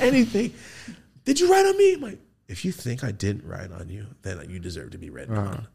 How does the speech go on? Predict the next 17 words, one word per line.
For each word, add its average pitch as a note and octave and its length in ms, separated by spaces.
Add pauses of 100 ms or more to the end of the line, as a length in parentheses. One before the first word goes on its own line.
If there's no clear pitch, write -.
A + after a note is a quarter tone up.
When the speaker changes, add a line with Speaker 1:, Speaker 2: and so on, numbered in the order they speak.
Speaker 2:
Yeah. A2+ 160 (140)
Speaker 1:
I'm - 100
sorry, - 760
Aaron. - 560 (400)
Um, G#2 400 (580)
I G#2 60
have A#2+ 220
the A2+ 80
video, G2+ 260
Marty. F#2+ 260
Please G#2 240
don't, - 320
when, G#2+ 180
during A2+ 320
the A#2 100
edit, A#2+ 260
please, G2 500